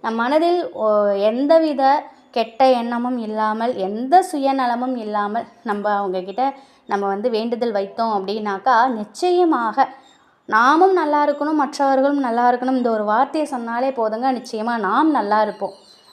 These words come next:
ஏன்னா, அடுத்தவர்களுக்காக எப்படி நம்ம வந்து வேண்டுறோமோ, அவங்க நல்லா இருக்கணும்.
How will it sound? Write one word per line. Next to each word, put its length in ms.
ஏன்னா, 200
அடுத்தவர்களுக்காக 1120
எப்படி 440
நம்ம 260
வந்து 420
வேண்டுறோமோ, 680
அவங்க 200
நல்லா 400
இருக்கணும். 500